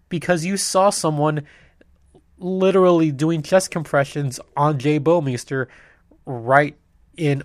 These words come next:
almost plain sight. That is scary.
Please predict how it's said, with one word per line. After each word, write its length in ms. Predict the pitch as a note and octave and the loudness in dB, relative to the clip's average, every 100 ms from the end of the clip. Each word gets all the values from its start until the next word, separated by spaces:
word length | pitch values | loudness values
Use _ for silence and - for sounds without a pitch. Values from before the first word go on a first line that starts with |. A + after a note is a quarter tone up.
| - | -4
almost 500 | C#3+ D3+ C#3+ - - | -2 0 -2 -6 -12
plain 340 | - C#3+ B2+ | -10 -8 -8
sight. 720 | - - E3+ A2 - - - _ _ _ _ _ _ _ _ - | -8 -8 -8 -8 -12 -14 -16 _ _ _ _ _ _ _ _ -8
That 240 | C#3 G3+ | -4 -4
is 120 | E3+ | -4
scary. 580 | - - E3+ F3+ F#2 E2 | -6 -4 -4 -6 -6 -12